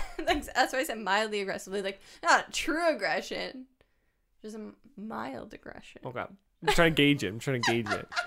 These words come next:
Speaker 2: 'Cause there's clapping cheeks, which is, like, intensity.
Speaker 1: Okay, but some of
Speaker 2: Then
Speaker 1: them
Speaker 2: they're
Speaker 1: let you
Speaker 2: slapping,
Speaker 1: slip it
Speaker 2: they're
Speaker 1: down,
Speaker 2: slapping
Speaker 1: okay?
Speaker 2: ass. They're
Speaker 1: When she's
Speaker 2: slapping butt.
Speaker 1: clapping her booty in my face, what am I gonna do? I'm gonna grab it,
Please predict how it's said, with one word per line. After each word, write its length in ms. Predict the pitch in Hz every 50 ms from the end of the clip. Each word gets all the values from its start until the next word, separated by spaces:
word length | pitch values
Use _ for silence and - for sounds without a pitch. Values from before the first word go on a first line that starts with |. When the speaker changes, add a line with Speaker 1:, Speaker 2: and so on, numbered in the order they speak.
| - -
Speaker 2:
'Cause 160 | - - 135
there's 140 | 147 147 135
clapping 420 | - - - 160 170 180 - 165 151 - -
cheeks, 420 | 160 143 127 127 - - - -
which 160 | 135 123 - 135
is, 160 | 120 117 -
like, 180 | 110 107 101 113
intensity. 760 | 123 123 117 - - 135 139 135 - 101 98 95 107 123 - - - - -
Speaker 1:
Okay, 160 | - - 311
but 180 | 311 294 302 294
some 140 | 320 330 339
of 80 | 370
Speaker 2:
Then 80 | 392 - -
Speaker 1:
them 20 |
Speaker 2:
they're 80 | - -
Speaker 1:
let 120 | - - -
you 60 | -
Speaker 2:
slapping, 360 | 156 147 143 151 147 - 151
Speaker 1:
slip 100 | 147 151 -
it 60 | - - - -
Speaker 2:
they're 80 | 151 143
Speaker 1:
down, 80 | - - -
Speaker 2:
slapping 360 | 156 156 151 156 - 180 147
Speaker 1:
okay? 80 | - -
Speaker 2:
ass. 540 | 151 147 120 113 131 156 147 - - - - - -
They're 80 | 131 147
Speaker 1:
When 60 | 339
she's 80 | 320 -
Speaker 2:
slapping 440 | 175 165 147 151 170 - 180 147 139 117 -
butt. 220 | 143 151 151 185
Speaker 1:
clapping 320 | 247 233 254 - 349 381 370
her 140 | 381 370
booty 280 | 277 247 240 262 269 262
in 80 | 240 220
my 140 | 196 202
face, 260 | 202 240 226 202 - - - - - -
what 220 | - 196 254 285 302
am 80 | 294
I 80 | 311 294
gonna 180 | 320 294 277 269
do? 220 | 277 269 214 - - -
I'm 140 | 294 381 440
gonna 340 | 554 539 523 415 349 330 247
grab 160 | - 440 523 605 539 320
it, 200 | - 285 247